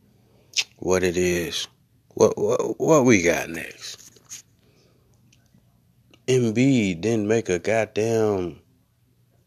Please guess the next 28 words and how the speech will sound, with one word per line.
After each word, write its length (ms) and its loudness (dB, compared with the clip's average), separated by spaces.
basket. 680 0
For 1000 -4
the 60 -6
first 440 -6
time 300 -8
in 60 -10
his 180 -12
career, 420 -2
he 200 -4
was 180 -4
held 380 -4
scoreless. 880 -2
Now, 340 2
I, 180 0
I 20 -4
can 180 -4
tell 260 -2
you, 320 -6
even 340 0
some 320 -4
of 80 -4
the 180 -4
great 360 2
players 460 -2
that 220 -4
I've 320 0
seen 320 -4
play 320 -2